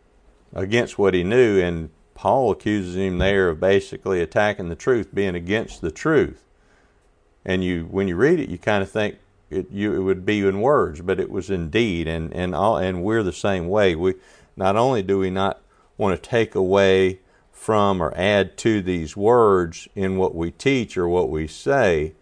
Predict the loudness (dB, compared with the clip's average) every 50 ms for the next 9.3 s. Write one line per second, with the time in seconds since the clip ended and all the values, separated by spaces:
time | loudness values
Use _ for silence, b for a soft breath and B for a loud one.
0 | b b b b -6 -2 0 0 0 0 0 -2 -4 -4 -8 -2 0 0 2 2
1 | 0 -2 -4 -6 -6 -6 -4 -4 -4 -4 -2 -4 -6 -6 -6 -6 -4 -4 -2 -4
2 | -4 -4 -4 -6 -6 -10 -12 0 2 2 2 2 0 0 -2 0 0 0 -2 -4
3 | -10 -4 -2 0 0 2 2 2 0 0 -2 -4 -2 0 2 2 4 4 2 2
4 | 0 0 -4 -6 -8 -12 -18 B B B B B B B B -2 0 2 2 2
5 | 0 -2 -4 -4 0 2 2 2 2 0 -2 -4 -4 -4 -6 _ _ _ B B
6 | B B B B B B B B B B B B B B B -8 -6 -4 -2 -2
7 | 0 0 -2 -2 -4 -6 -6 -2 0 2 2 2 2 2 -2 -4 -6 -10 -10 -6
8 | -2 -2 0 0 -2 -4 -8 -10 _ b b b b b b b b 0 2 2
9 | 2 0 -6 -8 -8